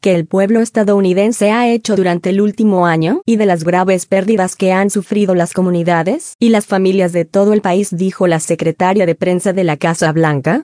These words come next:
Jen Psaki, en la sesión informativa del lunes.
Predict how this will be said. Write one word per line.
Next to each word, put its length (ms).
Jen 260
Psaki, 480
en 160
la 100
sesión 420
informativa 680
del 140
lunes. 500